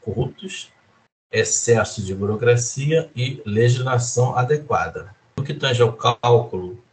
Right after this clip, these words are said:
do índice de cada país, ele é feito por treze diferentes entidades fornecedoras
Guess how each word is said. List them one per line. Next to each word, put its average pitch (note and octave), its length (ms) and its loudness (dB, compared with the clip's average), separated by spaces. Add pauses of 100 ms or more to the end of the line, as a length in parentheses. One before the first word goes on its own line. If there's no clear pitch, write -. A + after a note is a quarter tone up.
do F#2 180 -8
índice B2 640 -4
de - 100 -20
cada G2+ 200 -6
país, G#2+ 280 0
ele B2 120 4
é A#2+ 40 4
feito A#2+ 300 0
por - 100 -20 (160)
treze D#3 260 -2
diferentes A#2+ 720 0
entidades G#2 840 -4 (480)
fornecedoras A#2+ 1080 4